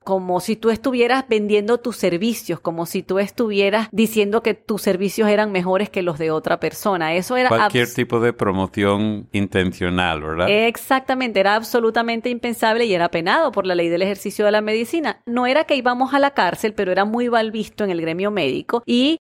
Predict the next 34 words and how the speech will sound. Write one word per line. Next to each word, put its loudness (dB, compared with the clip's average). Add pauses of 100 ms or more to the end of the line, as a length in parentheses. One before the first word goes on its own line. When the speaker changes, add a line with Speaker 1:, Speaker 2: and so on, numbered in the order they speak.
(160)
Speaker 1:
de 0
verdad 2
te 0
podían 0
poner 0
sanciones -2
en 0
los 0
gremios 2
médicos -2
y 2
en 0
los 0
colegios 2
médicos, 0
y 4
eso 0
era 4
muy 0
importante 0
porque -2
si -4
tú -2
no 0
tienes 2
aprobación 0
y -2
tienes -4
sanciones, 0
tampoco 0
tienes 0
licencia 0
para 0
practicar. -8